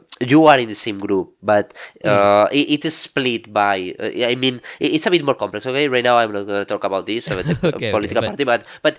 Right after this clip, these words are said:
Speaker 1: we were using better tools, okay? In this case, we improved the tools.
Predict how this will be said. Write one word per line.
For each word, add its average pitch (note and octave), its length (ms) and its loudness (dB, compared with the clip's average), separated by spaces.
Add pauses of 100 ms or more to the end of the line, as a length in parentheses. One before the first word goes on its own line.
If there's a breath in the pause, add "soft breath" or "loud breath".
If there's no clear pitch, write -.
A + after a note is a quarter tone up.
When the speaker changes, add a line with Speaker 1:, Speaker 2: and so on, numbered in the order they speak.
(120)
Speaker 1:
we F#3 100 0
were G3 160 4
using A#2 480 -4
better G#2+ 360 -4
tools, D#2+ 340 -10
okay? A#2+ 200 -2
In A#2+ 60 -6
this B2 160 -8
case, D3 300 -2 (220 loud breath)
we B2+ 200 2
improved A2+ 320 -2
the A2 80 0
tools. E3 420 2